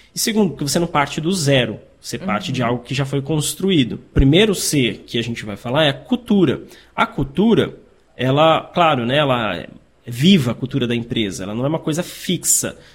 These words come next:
Speaker 1: Mas uma vez que você definiu as principais diretrizes, ano a ano você vai fazer apenas uma revisão dessa cultura.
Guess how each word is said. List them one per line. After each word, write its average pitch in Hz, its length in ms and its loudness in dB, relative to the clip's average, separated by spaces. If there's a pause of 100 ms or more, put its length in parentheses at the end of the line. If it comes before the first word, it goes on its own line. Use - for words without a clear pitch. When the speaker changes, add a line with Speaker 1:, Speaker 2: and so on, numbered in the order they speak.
(120)
Speaker 1:
Mas 156 180 0
uma 175 140 0
vez 185 180 0
que 202 100 -6
você 190 140 -2
definiu 156 600 -2
as 123 100 -4
principais 135 540 -2
diretrizes, 147 880 -2 (240)
ano 226 220 2
a 202 40 4
ano 190 200 4
você 202 180 -4
vai 196 80 -2
fazer 190 240 -4
apenas 185 280 -4
uma 196 140 0
revisão 202 680 2 (300)
dessa 127 200 -8
cultura. 135 520 -4